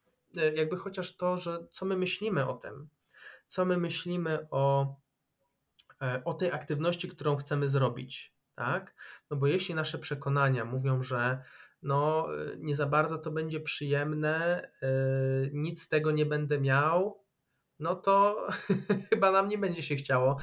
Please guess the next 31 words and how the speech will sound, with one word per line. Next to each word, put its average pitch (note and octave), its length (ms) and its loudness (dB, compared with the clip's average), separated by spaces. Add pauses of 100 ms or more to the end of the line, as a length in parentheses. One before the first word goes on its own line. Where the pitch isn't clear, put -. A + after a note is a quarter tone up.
(240)
żeby C#3 200 2
podjąć C3 360 2
tej B2 140 -4
działalności, A2 720 -4
tak? D3 400 -6 (400)
Więc D3 500 0
trzeba E3+ 440 0
spojrzeć F3 520 2
na D#3+ 120 -2
to, C#3 120 -6
co - 140 -4
myślimy C#3+ 580 0
o A#2 100 -4
tym, A#2+ 420 -4
jaka C3 240 -2
jest C#3 120 -2
specyfika C#3+ 680 -4
działania G#2+ 520 -4
na G#2+ 100 -14
przykład. - 640 -14 (280)
Czyli C3+ 380 -2
czy C#3 160 -6
to C3+ 160 0
jest C3+ 140 2
jakaś C3+ 640 -2
jedna C3+ 720 0
wielka, C3 720 -2 (300)
przepraszam - 440 -6
za C3+ 100 -2
wyrażenie, B2 520 -2
kobyła, C#3 720 2